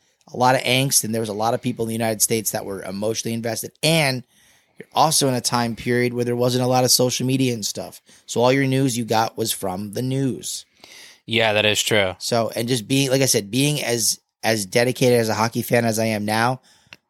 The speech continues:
Speaker 1: I mean, I watch Olympic hockey when it's men or women or whatever, when it's on, especially if it's the United States.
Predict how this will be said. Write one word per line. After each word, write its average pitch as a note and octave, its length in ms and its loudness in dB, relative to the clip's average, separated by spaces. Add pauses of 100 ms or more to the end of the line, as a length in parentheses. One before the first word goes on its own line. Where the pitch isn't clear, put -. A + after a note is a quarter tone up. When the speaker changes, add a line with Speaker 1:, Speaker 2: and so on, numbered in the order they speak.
(120)
Speaker 1:
I A#2 80 0
mean, B2 140 2
I C#3 120 2
watch C3+ 440 2
Olympic A#2 340 -2
hockey A#2 440 0
when G#2+ 120 -2
it's G#2 300 -4
men A#2+ 340 0
or G2+ 160 -4
women A2+ 320 0
or G#2+ 100 -2
whatever, G#2+ 360 0
when G#2 140 -4
it's G2 140 -4
on, F#2 140 -6
especially A2+ 360 -4
if G2+ 60 -10
it's - 120 -6
the A2+ 80 -4
United G2+ 260 -4
States. - 400 -2